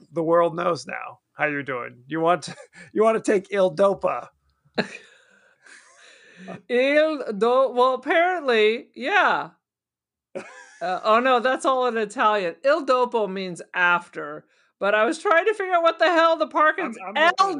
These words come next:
Speaker 1: it up.
Speaker 2: Dopa, not Il Dopo.
Speaker 1: Il Dopo.
Speaker 2: L, the
Speaker 1: Awakening.
Speaker 2: letter L,
Speaker 1: Yes.
Speaker 2: Dopo.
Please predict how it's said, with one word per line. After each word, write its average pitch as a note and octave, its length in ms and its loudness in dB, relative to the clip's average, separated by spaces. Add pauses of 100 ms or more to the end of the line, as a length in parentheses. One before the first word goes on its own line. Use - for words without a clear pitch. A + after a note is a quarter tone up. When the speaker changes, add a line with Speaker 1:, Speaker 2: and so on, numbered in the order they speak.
Speaker 1:
it - 20 6
up. A3+ 300 2
Speaker 2:
Dopa, F3 360 -2 (120)
not C#4+ 360 2 (140)
Il D4 600 0
Dopo. F3 1000 -4
Speaker 1:
Il A#3 540 -4
Dopo. E3+ 960 -4 (800)
Speaker 2:
L, B3+ 760 4
the A3 120 -4
Speaker 1:
Awakening. A#3+ 320 0
Speaker 2:
letter E4 400 2
L, G3+ 680 2
Speaker 1:
Yes. E3 140 -18
Speaker 2:
Dopo. F#3 720 -2